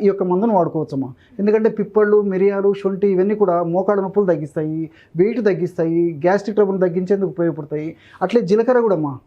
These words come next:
మోకాళ్ళ నొప్పులకు పనిచేస్తుంది, అదేవిధంగా షుగర్ను కంట్రోల్ ఉంచుకోవడానికి ఉపయోగపడుతుంది. ఇట్లా ఈ మూడు పదార్థాలు అంటే త్రికట చూర్ణము, జీలకర్ర చూర్ణం కలిపి వాడుకున్నాం కాబట్టి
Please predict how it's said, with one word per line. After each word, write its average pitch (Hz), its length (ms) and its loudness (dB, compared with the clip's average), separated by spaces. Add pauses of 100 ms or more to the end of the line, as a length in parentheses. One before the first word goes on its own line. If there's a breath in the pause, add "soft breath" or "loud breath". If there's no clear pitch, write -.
(160)
మోకాళ్ళ 190 320 0
నొప్పులకు 220 460 -2
పనిచేస్తుంది, 170 760 0 (240 soft breath)
అదేవిధంగా 202 400 2
షుగర్ను 220 420 0
కంట్రోల్ 202 320 0
ఉంచుకోవడానికి 190 520 -2
ఉపయోగపడుతుంది. 160 800 -2 (340 soft breath)
ఇట్లా 202 480 0 (160)
ఈ 185 200 -2
మూడు 190 380 2
పదార్థాలు 214 500 0
అంటే 170 140 0
త్రికట 190 320 -2 (100)
చూర్ణము, 220 280 0
జీలకర్ర 196 440 0
చూర్ణం 185 200 -2
కలిపి 170 220 -2
వాడుకున్నాం 165 420 0
కాబట్టి 147 480 -4